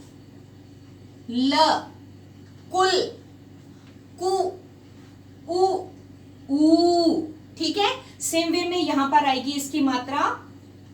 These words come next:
इसकी मात्रा नीचे की तरफ जाएगी। ठीक है, और ये मात्रा चिन्ह जो है ऊपर से नीचे की तरफ जाता है, तो ये हो गया कू।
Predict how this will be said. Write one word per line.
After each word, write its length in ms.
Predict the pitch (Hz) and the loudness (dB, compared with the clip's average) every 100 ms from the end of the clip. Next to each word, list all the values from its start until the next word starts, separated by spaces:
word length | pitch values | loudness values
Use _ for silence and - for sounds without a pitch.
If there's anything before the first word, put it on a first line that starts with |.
| - - 302 | -20 -14 -8
इसकी 280 | 294 392 415 | -6 -2 0
मात्रा 400 | 339 302 320 320 | 0 0 0 0
नीचे 300 | 285 269 302 | 0 0 -2
की 140 | 302 | -6
तरफ 240 | 285 269 233 | -6 -6 -6
जाएगी। 680 | 233 214 208 190 262 254 - - - - - - | -4 -4 -6 -6 -6 -6 -10 -20 -20 -20 -20 -18
ठीक 200 | - 302 | -8 -6
है, 140 | 381 415 - - - | -6 -8 -12 -20 0
और 180 | 269 277 | 2 4
ये 420 | 240 339 440 466 - | 0 -4 -4 -8 -4
मात्रा 360 | 269 277 302 - | -2 -2 -4 -6
चिन्ह 300 | - 285 277 | -2 0 0
जो 180 | 254 247 | -2 -6
है 420 | 247 277 330 - - - 285 | -4 -4 -4 -8 -16 -14 -2
ऊपर 400 | 339 - 403 381 | 0 0 -2 -2
से 220 | 403 392 | -4 -4
नीचे 360 | 349 311 311 311 | -2 -2 -2 -4
की 180 | 285 285 | -4 -6
तरफ 560 | 277 285 320 - - | -4 -2 -2 -6 -14
जाता 380 | 208 233 214 226 | -8 -6 -6 -4
है, 440 | 220 196 262 - - - - - | -6 -4 -6 -6 -14 -20 -20 -18
तो 60 | 254 | -8
ये 140 | 254 | -4
हो 160 | 269 269 | -2 -2
गया 240 | 269 339 370 - - - - | 0 0 0 -4 -18 -18 -10
कू। 680 | 294 320 339 339 285 - | -2 -2 0 -2 -4 -8